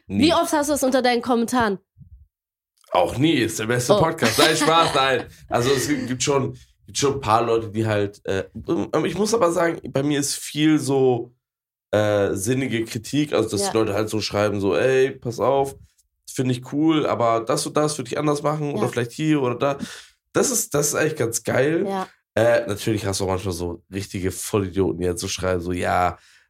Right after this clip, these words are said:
Speaker 1: ähm, das ist jetzt öffentlich-rechtlicher Rundfunk, die Staat-, der Staatsfunk“, so, und irgendwelche Verschwörungstheorien
Speaker 2: Ja.
Speaker 1: aufbauen und sowas. Hast du immer dabei. Aber, ähm,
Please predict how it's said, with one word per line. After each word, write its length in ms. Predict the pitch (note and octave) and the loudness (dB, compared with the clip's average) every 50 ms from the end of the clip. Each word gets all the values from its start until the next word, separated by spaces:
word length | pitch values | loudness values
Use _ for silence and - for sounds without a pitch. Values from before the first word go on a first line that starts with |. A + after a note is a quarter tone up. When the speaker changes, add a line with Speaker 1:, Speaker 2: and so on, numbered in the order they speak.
| _ _ - | _ _ -2
Speaker 1:
ähm, 280 | E2+ F2+ F2+ E2+ F2 D#2+ | 0 2 2 0 0 -4
das 120 | F2 F2+ | -6 -6
ist 80 | - - | -4 -6
jetzt 200 | F#2 E2+ - - | -6 -6 -4 -6
öffentlich-rechtlicher 640 | A2 G2 G2 F#2 - - G2 F#2+ - - F2 F2 | -6 -4 -4 -6 -4 -4 -6 -6 -4 -6 -6 -4
Rundfunk, 600 | E2 G2 G#2 G#2 - - G#2+ G2 F#2+ F#2+ F#2+ - | -2 -2 -2 -2 -2 -2 0 0 0 0 -4 -6
die 180 | - G2 F#2+ F#2 | -8 -8 -6 -4
Staat-, 580 | - - - A#2+ G2+ G2+ G#2 G#2+ - - - - | -6 -4 -2 -2 0 0 0 -2 -4 -6 -6 -4
der 120 | A2+ A2 | -4 -4
Staatsfunk“, 880 | - - - G#2+ G#2+ A#2 A2+ - - - - A2+ A2+ A2 A2 A2 A2 - | -2 -2 -2 0 0 0 0 -2 -6 -2 0 2 2 2 2 0 -4 -4
so, 240 | - G2 G2 F#2+ | -2 0 2 2
und 120 | G2 - - | 2 2 2
irgendwelche 320 | G#2 B2 A2+ A2+ A2+ G#2+ | 0 0 0 -2 -4 -4
Verschwörungstheorien 960 | - G2+ G2 - - C3 D3 C#3+ C3 B2 - F#3+ F#3 F#3 - A2 A2+ A#2+ G#2+ | -4 -4 -4 -2 0 0 0 2 0 -2 -2 0 0 0 0 0 0 -2 0
Speaker 2:
Ja. 60 | G2 | 0
Speaker 1:
aufbauen 480 | A2 A2+ A2+ - - A#2+ A2 A2+ A2+ A2+ | 0 -2 -2 -2 -2 -2 0 0 0 -2
und 80 | A2 | -4
sowas. 300 | - G2 G#2 G#2 G#2 - - - - - - - - _ _ _ - | -6 -4 -2 -2 -4 -4 -8 -16 -20 -20 -20 -20 -20 _ _ _ -12
Hast 260 | - C3+ - - - | -8 -6 -6 -4 -4
du 60 | C3 | -2
immer 300 | - - C3 C3+ C3+ B2 | 0 0 0 2 0 0
dabei. 720 | G2+ G2+ G2+ - - A2+ B2 C3+ C#3 D3+ D#3 E3 D#3 - - _ _ _ _ _ _ _ _ _ _ _ _ _ _ - | 0 -2 -2 0 0 2 2 2 2 0 0 -2 -4 -10 -16 _ _ _ _ _ _ _ _ _ _ _ _ _ _ 0
Aber, 800 | - G2 G#2+ A2 G#2+ G#2+ A2 G#2+ G#2+ G#2 G#2 G2+ G2+ G#2 - - | 2 2 2 2 0 0 0 0 0 2 2 0 0 -2 -2 -4
ähm, 720 | F#2 G2+ G2 G2 G2 G2 F#2+ F#2+ F#2+ F#2 F#2 F2 - | -2 -2 0 0 0 -2 -2 -4 -6 -8 -8 -10 -12